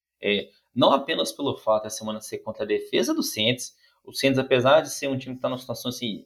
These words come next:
complicada, não tá vindo bem na temporada, é uma defesa forte, tem boas peças defensivas. O ataque de Seattle não é nem de perto isso tudo. É um jogo na casa do Saints, lá em New Orleans. Então, assim, se a gente pega o, o Geno Smith,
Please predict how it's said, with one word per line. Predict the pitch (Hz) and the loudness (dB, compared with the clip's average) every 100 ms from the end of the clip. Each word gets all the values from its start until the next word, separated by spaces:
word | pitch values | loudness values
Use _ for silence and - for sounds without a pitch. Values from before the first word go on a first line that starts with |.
| - | -14
complicada, | 151 151 139 131 156 143 127 123 | -6 -4 4 6 6 4 0 -2
não | 135 | -4
tá | 135 | -4
vindo | 127 127 | -4 -6
bem | 113 | -4
na | 113 | -6
temporada, | 117 113 113 113 - _ _ - | -8 0 2 2 -2 _ _ 4
é | 117 | 4
uma | - | 4
defesa | 117 113 131 117 | 2 -2 -4 -4
forte, | - - 107 - - | -6 2 4 4 -2
tem | 180 254 | -4 -2
boas | 151 139 | -4 -6
peças | - 113 110 117 | -2 -2 -2 -8
defensivas. | 104 101 - - 101 117 120 - _ _ _ | -12 -12 -14 -8 -6 -6 -8 -16 _ _ _
O | - | 2
ataque | - - - 320 | 2 -2 0 0
de | - | -2
Seattle | - 117 123 - - | 0 4 4 2 -10
não | 120 147 | -8 -4
é | 240 | 0
nem | 233 220 | 0 0
de | 214 | -4
perto | 120 117 | -4 -4
isso | - - | -8 -16
tudo. | 113 123 127 - _ _ | -6 -6 -6 -12 _ _
É | 127 | 2
um | 165 | 2
jogo | 139 151 - - | 0 -2 -6 -6
na | 131 165 - | 0 2 2
casa | - 147 135 | 0 -2 -2
do | 123 | -4
Saints, | - 135 131 | -4 -4 -4
lá | - 123 | 2 2
em | 202 | 4
New | 175 | 0
Orleans. | 117 104 110 117 117 - _ _ | 4 4 4 -2 -10 -18 _ _
Então, | 139 | 0
assim, | 139 127 - _ | 2 -2 -4 _
se | - | -4
a | |
gente | 127 - | -2 2
pega | 190 185 | 2 4
o, | 180 123 | 6 6
o | 113 | 4
Geno | 123 123 | 0 0
Smith, | 110 117 113 | 0 -4 -4